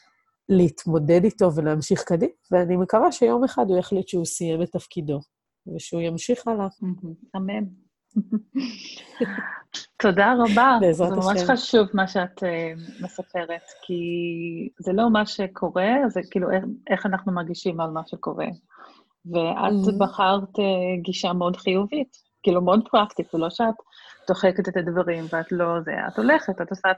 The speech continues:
Speaker 2: מה שאת צריכה, ואת גם בתוך זה בוחרת, אה, את הגישה החיובית הזאת.
Speaker 1: משתדלת.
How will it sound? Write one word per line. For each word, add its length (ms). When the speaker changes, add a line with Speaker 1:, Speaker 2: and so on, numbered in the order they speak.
Speaker 2:
מה 100
שאת 140
צריכה, 240
ואת 80
גם 180
בתוך 360
זה 140
בוחרת, 540
אה, 60
את 160
הגישה 480
החיובית 680
הזאת. 240
Speaker 1:
משתדלת. 800